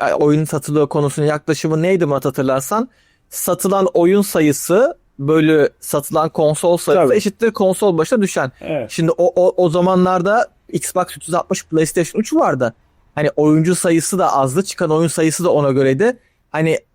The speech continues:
Speaker 1: örnek veriyorum, o zamanlar on yedi iken bugün on ikiye düşmesi veya o zamanlar on iki iken on yediye çıkması da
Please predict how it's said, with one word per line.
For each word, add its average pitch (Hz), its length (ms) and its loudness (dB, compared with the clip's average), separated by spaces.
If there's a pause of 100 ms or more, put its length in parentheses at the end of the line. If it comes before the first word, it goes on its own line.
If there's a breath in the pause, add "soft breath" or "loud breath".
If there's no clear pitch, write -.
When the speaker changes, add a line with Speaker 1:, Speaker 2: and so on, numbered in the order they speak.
(240)
Speaker 1:
örnek 170 300 0
veriyorum, 170 200 2
o 170 100 2
zamanlar 190 480 2
on 180 140 2
yedi 190 200 2
iken 196 320 0
bugün 165 140 0
on 180 160 2
ikiye 180 260 0
düşmesi 170 460 -2
veya 165 160 2
o 160 60 2
zamanlar 175 340 0
on 170 120 2
iki 180 160 -2
iken 185 220 -4
on 160 120 2
yediye 170 180 2
çıkması 185 460 -4
da 214 140 0